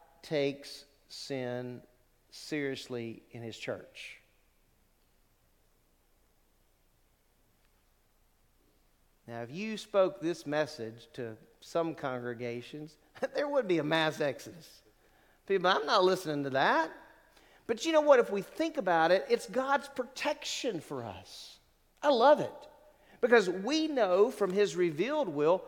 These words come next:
what he wants us to do and what he does not want us to do. And I want you, I want to tell you right up front, in my life, there have been times, not every time is it connected to sin, but there have been times in my life when I've been sick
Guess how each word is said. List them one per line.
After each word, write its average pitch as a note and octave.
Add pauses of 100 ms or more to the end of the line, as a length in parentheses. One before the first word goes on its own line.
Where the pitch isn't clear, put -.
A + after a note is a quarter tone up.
(120)
what E3+
he F3+
wants F3
us G#3+
to G#3+
do A3+ (760)
and C#3
what C#3+
he C#3+
does C3
not D3
want A2+
us G#2
to B2
do. C3
And C#3+
I -
want E3
you, -
I D3+
want D#3
to -
tell D#3
you C3
right D3
up -
front, B2
in B2+
my C3
life, C#3 (460)
there D3
have D3+
been E3+
times, C3
not D3
every D#3
time D#3+
is C#3+
it D3
connected D3
to C#3+
sin, D3+ (320)
but B2+
there E3
have D#3+
been D3
times E3
in C#3
my D3
life D3+
when B2
I've A#2+ (160)
been B2+
sick -